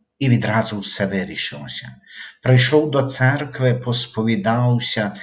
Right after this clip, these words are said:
запричащався, і все стало на свої місця. До всього земного потрібно докласти праці,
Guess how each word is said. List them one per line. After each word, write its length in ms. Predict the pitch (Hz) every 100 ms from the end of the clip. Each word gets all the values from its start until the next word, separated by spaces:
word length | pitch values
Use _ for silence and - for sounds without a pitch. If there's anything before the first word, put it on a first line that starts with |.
| - -
запричащався, 1300 | - 117 123 120 123 120 - - 123 123 123 - 85 - _ _ _
і 100 | 147
все 260 | 147 - 131
стало 440 | - - 123 117
на 160 | 104 101
свої 420 | - 95 95 95
місця. 680 | 95 - - - - 73 64 _ _ _ _ _ _ - - - -
До 340 | 107 104 110 101
всього 880 | - - - 117 120 131 123 107
земного 960 | 98 113 101 101 104 139 135 123 - - - - - _
потрібно 580 | 107 - 127 135 127 123
докласти 840 | 117 - 120 127 127 - - 107
праці, 840 | - 113 113 113 107 - - 127